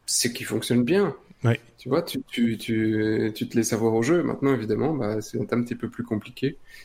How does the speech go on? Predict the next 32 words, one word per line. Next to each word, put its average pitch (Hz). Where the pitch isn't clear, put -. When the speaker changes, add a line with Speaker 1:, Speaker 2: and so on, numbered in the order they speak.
Speaker 1:
Surtout 127
que -
c'est, 120
en 110
plus, 127
il 117
met 120
achat 123
vérifié, 135
donc 113
c'est 117
vraiment 113
Speaker 2:
Oui, 233
Speaker 1:
le 214
gars 147
l'a 120
Speaker 2:
oui. -
Speaker 1:
acheté. 170
Tu, -
tout, -
tout -
est 139
là 143
pour, 117
pour, 107
pour 110
te 117
tromper, 123
donc, 113
euh, 110
voilà. 123
Speaker 2:
Ouais, -